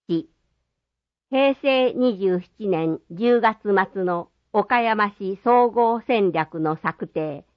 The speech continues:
二十八年度の予算編成に向けて、しっかりと取り組み、さらに事業効果が上がるよう検証も行う中で、必要な見直しを行っていきたい。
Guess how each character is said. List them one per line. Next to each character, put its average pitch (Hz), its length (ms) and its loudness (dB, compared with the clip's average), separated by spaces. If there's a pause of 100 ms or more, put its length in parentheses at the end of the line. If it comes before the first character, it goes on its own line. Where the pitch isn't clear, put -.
(680)
二 247 240 2
十 180 240 0
八 202 320 -4
年 214 300 0
度 156 120 -4
の 156 320 -2
予 185 180 -2
算 233 340 -2
編 214 340 -2
成 156 220 -2
に 160 140 -2
向 165 100 -2
け 170 160 -8
て、 151 240 -12 (640)
し 214 60 -6
っ - 180 -12
か 254 160 0
り 196 100 -8
と 160 220 -6
取 165 260 -2
り 160 60 -8
組 156 240 -6
み、 - 80 -12 (680)
さ 208 120 0
ら 175 140 0
に 165 280 -2 (100)
事 196 200 -6
業 233 300 2
効 226 280 0
果 170 200 -4
が 175 200 2
上 202 140 4
が 226 120 0
る 214 200 -2
よ 165 340 -4
う - 120 -20
検 208 300 0
証 196 240 -2
も 190 320 -2
行 202 120 -2
う 185 280 2
中 170 320 -2
で、 160 180 -12 (500)
必 214 220 -10
要 214 280 0
な 202 340 -2
見 185 140 2
直 196 280 2
し 190 240 -12
を 180 140 -4
行 180 260 -4
っ 170 200 -2
て 165 220 -8
い 147 120 -6
き - 120 -20
た 139 180 -14
い。 110 140 -20